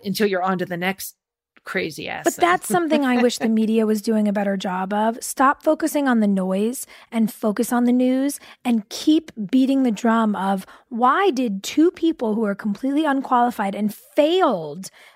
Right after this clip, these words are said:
Speaker 2: background checks by our national security agencies, why were they given security clearances anyway?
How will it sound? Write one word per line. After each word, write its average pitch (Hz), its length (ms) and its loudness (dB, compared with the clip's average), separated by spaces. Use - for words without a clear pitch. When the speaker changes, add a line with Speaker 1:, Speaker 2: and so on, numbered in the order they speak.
Speaker 2:
background 302 500 0
checks - 320 -10
by 285 460 2
our 285 380 2
national 269 580 -2
security 269 680 -2
agencies, 196 520 -4
why 262 200 4
were 339 160 2
they 339 120 4
given 277 260 -2
security 240 420 -2
clearances 214 520 -4
anyway? 185 460 -8